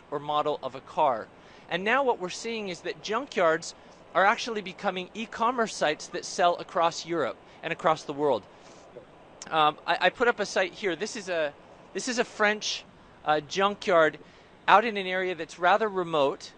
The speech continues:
And what they do is they sell their parts for their cars across Europe and across the world. You can see that their website, this is for a junkyard, is available in two, four, six, seven different languages.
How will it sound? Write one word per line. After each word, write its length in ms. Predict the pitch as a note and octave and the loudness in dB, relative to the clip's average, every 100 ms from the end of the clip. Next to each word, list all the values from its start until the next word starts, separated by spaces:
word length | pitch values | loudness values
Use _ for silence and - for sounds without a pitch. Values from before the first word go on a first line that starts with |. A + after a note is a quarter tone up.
| - - D3 | -20 -20 -10
And 120 | F3 G#3 | -2 0
what 140 | A#3+ | 2
they 100 | G#3+ | 0
do 180 | G3 A#3+ | -2 -4
is 120 | G3+ | -2
they 120 | F#3 | -2
sell 340 | E3+ - A3+ A3+ | -2 0 2 2
their 160 | G#3 | -2
parts 360 | - - G3 - | -2 0 0 0
for 120 | F#3+ | -6
their 160 | E3+ D#3+ | -4 -4
cars 520 | - F#3+ E3+ D#3+ - - - - | 0 4 4 4 -4 -20 -16 -12
across 460 | - G#3 F#3+ - | -2 4 4 4
Europe 280 | F#3 F#3 F#3 | 0 0 0
and 80 | D#3 | -2
across 280 | - E3 - | 0 0 0
the 80 | E3 | 0
world. 240 | E3+ B2+ - - - | 2 2 -2 -20 -14
You 120 | F3+ | -10
can 160 | - G#3 | -4 -4
see 240 | - B3+ A3 | -2 -2 -2
that 160 | G3+ | 0
their 140 | F3+ F3+ | 0 2
website, 680 | G3 C4 - - C#3 G2+ - - | 2 2 0 -2 -2 -2 -8 -14
this 160 | F3+ C4 | -8 -8
is 100 | B3 | -6
for 160 | - G3+ | -2 -2
a 60 | |
junkyard, 840 | D3 - G3+ A3 - C#3 G#2 A2+ - - - - - - | -2 -2 -2 -2 -4 -2 -2 -4 -8 -20 -20 -18 -14 -6
is 140 | E3+ | -2
available 500 | F#3 G3 G#3 G#3 F3+ | 2 4 6 4 2
in 200 | F3+ D#3+ | 0 -2
two, 340 | - - B3 G#3+ | -6 -4 -2 -4
four, 400 | - G#3+ G#3 E3+ | -4 0 2 2
six, 500 | - A#3 G#3 - - | -2 -2 -2 -4 -14
seven 480 | - - A3+ A#3 G#3+ | -12 -2 0 0 -4
different 340 | G3+ - F#3+ | -6 -6 -6
languages. 760 | E3+ F3+ F3+ C#3+ - G2+ F#2+ - | -4 -4 -4 -8 -8 -10 -12 -16